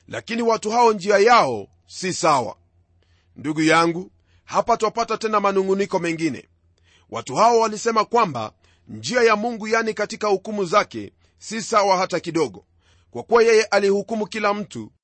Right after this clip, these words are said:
ijapokuwa kulikwepo na watu ambao walionekana kuwa ni wazuri miongoni mwa hao mateka.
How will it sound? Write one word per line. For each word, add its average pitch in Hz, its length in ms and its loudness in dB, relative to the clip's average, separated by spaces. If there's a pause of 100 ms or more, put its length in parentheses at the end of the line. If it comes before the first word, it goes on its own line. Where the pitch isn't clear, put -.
(240)
ijapokuwa 143 540 -2
kulikwepo 226 500 -6
na 208 80 -2
watu 214 360 -4
ambao 185 600 -2 (260)
walionekana 185 600 -2
kuwa 226 240 -2
ni 214 80 -6
wazuri 208 480 -4
miongoni 196 440 0
mwa 175 160 -2
hao 165 240 2
mateka. 143 540 -8